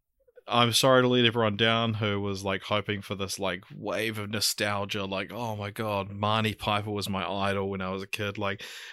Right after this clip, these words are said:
no, you're not gonna get it. Um, it's a dumb movie. Um, and although I will concede, spoilers for the rest of the podcast, this is my least favorite one.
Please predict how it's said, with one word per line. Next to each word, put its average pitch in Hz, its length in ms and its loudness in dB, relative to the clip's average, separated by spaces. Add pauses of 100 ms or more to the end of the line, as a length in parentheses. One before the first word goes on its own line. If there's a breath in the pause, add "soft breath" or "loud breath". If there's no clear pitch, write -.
no, 160 80 6
you're 120 140 8
not 127 140 4
gonna 110 120 6
get 98 220 0
it. - 200 -8
Um, 98 320 -2
it's 104 180 -6
a 104 40 -4
dumb 107 300 0
movie. 95 460 -4 (840 loud breath)
Um, 117 580 4
and 139 360 6
although 147 340 8
I 143 120 8
will 143 340 10
concede, 117 720 6
spoilers 120 460 6
for 117 80 2
the 104 60 2
rest 107 220 0
of 107 80 -2
the 107 80 0
podcast, 98 320 0
this 110 160 4
is 107 100 0
my 98 120 0
least 95 260 -4
favorite 90 260 -8
one. 95 240 -10